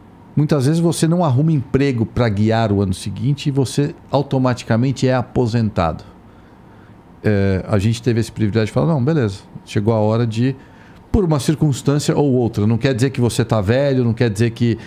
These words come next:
você não quer mais acelerar. E eu, como eu tenho quarenta e oito anos, vinte e seis anos de Fórmula Indy, tá chegando num ponto que realmente essa nova geração tá chegando e as oportunidades, as equipes maiores, que é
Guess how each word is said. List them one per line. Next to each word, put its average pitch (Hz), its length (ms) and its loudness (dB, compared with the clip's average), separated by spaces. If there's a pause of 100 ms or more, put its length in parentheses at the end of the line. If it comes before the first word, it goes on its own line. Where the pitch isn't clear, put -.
(180)
você 113 220 0
não 123 100 2
quer 120 160 0
mais 113 200 2
acelerar. 110 640 0 (300)
E 185 120 2
eu, 185 180 2 (1160)
como 151 200 0
eu 127 80 -8 (120)
tenho 117 140 0
quarenta 127 420 0
e 147 40 4
oito 113 240 0
anos, 117 280 0
vinte 139 320 0
e - 20 -16
seis 135 280 0
anos 123 160 2
de 104 60 -2
Fórmula 120 380 0
Indy, 139 280 0 (340)
tá 160 140 2
chegando 156 400 0
num 143 180 0
ponto 143 580 0 (800)
que - 80 -2
realmente 147 640 0 (200)
essa 123 240 0
nova 143 280 2
geração 127 440 0
tá 117 140 0
chegando 127 560 0
e 151 60 2
as 135 120 0
oportunidades, 135 920 0
as 127 180 0
equipes 135 640 -2
maiores, 120 600 0
que - 120 0
é 110 200 0